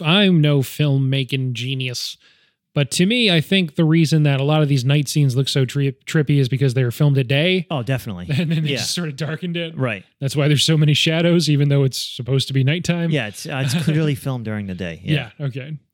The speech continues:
Speaker 1: I'm, I'm not going crazy then.
Speaker 2: May-, maybe at,
Speaker 1: But
Speaker 2: like,
Speaker 1: it
Speaker 2: dusk,
Speaker 1: looks,
Speaker 2: you know what I
Speaker 1: yeah.
Speaker 2: mean? But there's still, like, a spotlight somewhere that's trying to capture
Speaker 1: Yeah.
Speaker 2: these guys doing their work, you know?
Speaker 1: It looks, uh, it looks kinda trippy, but I like it.
Speaker 2: Yeah.
Speaker 1: I like it. Um,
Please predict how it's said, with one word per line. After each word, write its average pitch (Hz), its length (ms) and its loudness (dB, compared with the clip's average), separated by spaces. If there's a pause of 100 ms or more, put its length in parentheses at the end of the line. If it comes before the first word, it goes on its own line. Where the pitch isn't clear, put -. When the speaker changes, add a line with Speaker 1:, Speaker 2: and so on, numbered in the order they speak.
(140)
Speaker 1:
I'm, 131 300 0
I'm 139 120 2
not 143 180 -2
going 123 160 -10
crazy 127 340 -12
then. 143 220 -14
Speaker 2:
May-, 143 140 -4
maybe 156 400 -2
at, 135 80 -4
Speaker 1:
But 170 100 0
Speaker 2:
like, 175 100 -2
Speaker 1:
it 175 100 -6
Speaker 2:
dusk, 175 120 -2
Speaker 1:
looks, - 380 -8 (200)
Speaker 2:
you - 60 -6
know 117 60 0
what - 20 2
I - 40 0
Speaker 1:
yeah. 113 40 0
Speaker 2:
mean? 104 100 -4
But 135 100 2
there's 127 120 2
still, 156 220 2
like, 131 220 2
a 113 60 0
spotlight 117 580 -2
somewhere 101 460 -2
that's 92 240 -6
trying 95 280 -6
to 90 60 -6
capture 87 600 -6
Speaker 1:
Yeah. 147 240 -14 (160)
Speaker 2:
these 101 180 -4
guys 92 220 -6
doing 95 260 -4
their 85 120 -6
work, 85 280 -10
you 92 80 -6
know? 95 200 -6 (120)
Speaker 1:
It 156 100 -6
looks, 175 340 -4
uh, 139 440 -8
it 151 60 -10
looks 180 200 -4
kinda 160 180 -4
trippy, 131 340 -6
but 131 120 -6
I 156 40 -4
like 170 240 -6
it. 107 40 -2
Speaker 2:
Yeah. 90 160 -2 (120)
Speaker 1:
I 139 80 -10
like 135 220 -2
it. 131 120 -10 (340)
Um, 131 400 0